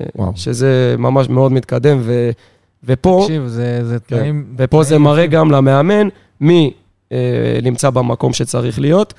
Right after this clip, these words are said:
Speaker 2: מי נמצא יותר מדי, ומי נמצא בממוצע. הכל בקנה מידה, אה, שהאפליקציה וה-, והתוכנה הזאת, אה, קובעת.
Speaker 1: אתה יודע, ומקודם דיברנו עם, אה, דור חביב כאן, ו-, ודיברנו על, אה, נתון שאמרתם,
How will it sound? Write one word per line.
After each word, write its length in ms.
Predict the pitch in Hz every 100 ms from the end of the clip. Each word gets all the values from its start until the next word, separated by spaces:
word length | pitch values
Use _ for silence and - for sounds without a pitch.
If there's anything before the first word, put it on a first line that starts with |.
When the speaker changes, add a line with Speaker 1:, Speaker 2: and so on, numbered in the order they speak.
| _ _ -
Speaker 2:
מי 100 | 139
נמצא 280 | 139 120 131
יותר 380 | 120 - 143
מדי, 320 | 160 175 214 214
ומי 200 | 131 139
נמצא 260 | 135 127 135
בממוצע. 540 | 120 120 120 120 - - _ -
הכל 220 | 131 143
בקנה 300 | 131 - 127
מידה, 360 | 127 143 160 139 _ _ _
אה, 60 | - 127 123 123 123 123 127 -
שהאפליקציה 880 | - 127 123 131 135 131 131 123 120 120 127 120 135
וה-, 440 | 127 123 120 120 123
והתוכנה 440 | 127 131 107 139
הזאת, 360 | 135 123 117 120
אה, 320 | 120 120 123 123 _ -
קובעת. 420 | 131 117 117 - -
Speaker 1:
אתה 100 | -
יודע, 160 | 120 117
ומקודם 540 | 110 110 110 135 127 123
דיברנו 360 | 117 120 120
עם, 140 | 117 113
אה, 180 | 113 110
דור 280 | 120 113
חביב 380 | - 104 143 151 -
כאן, 260 | 156 135 120
ו-, 760 | 110 113 110 113 110 110 110 110
ודיברנו 640 | 101 110 110 110 139 147 131
על, 200 | 123 123
אה, 80 | 117
נתון 460 | 113 - 156 165
שאמרתם, 600 | 135 127 131 151 185 165